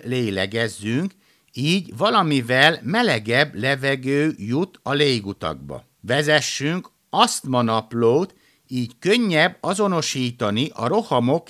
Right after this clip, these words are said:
kiváltó okait, és urrá lenni a betegségen. Az aszmásokra általában jótékonyan hat a rendszeres testmozgás, főleg az úszás,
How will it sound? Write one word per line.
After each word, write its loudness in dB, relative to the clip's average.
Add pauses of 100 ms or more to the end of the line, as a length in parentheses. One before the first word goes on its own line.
kiváltó 2
okait, 0 (500)
és -4
urrá 4
lenni 0
a -2
betegségen. -4 (140)
Az -10
aszmásokra 0
általában 2
jótékonyan 0
hat 2 (320)
a -10
rendszeres 0
testmozgás, -2 (300)
főleg 4
az -4
úszás, 0